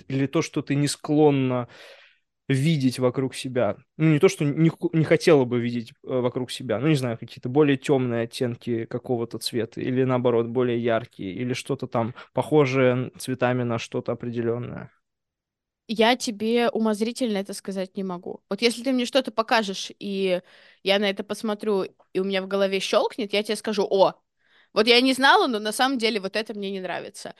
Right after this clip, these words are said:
Speaker 2: Но вот так вот, чтобы без конкретного прецедента сказать тебе, что какой-то конкретный цвет, какой-то оттенок,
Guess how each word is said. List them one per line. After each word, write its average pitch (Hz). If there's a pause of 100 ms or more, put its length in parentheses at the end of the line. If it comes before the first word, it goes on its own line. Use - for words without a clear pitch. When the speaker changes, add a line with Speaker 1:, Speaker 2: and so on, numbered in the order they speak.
(240)
Speaker 2:
Но 208
вот 208
так 254
вот, 220
чтобы 190 (880)
без 214
конкретного 208
прецедента 190
сказать 185
тебе, 185
что -
какой-то 202
конкретный 190
цвет, -
какой-то 185
оттенок, 302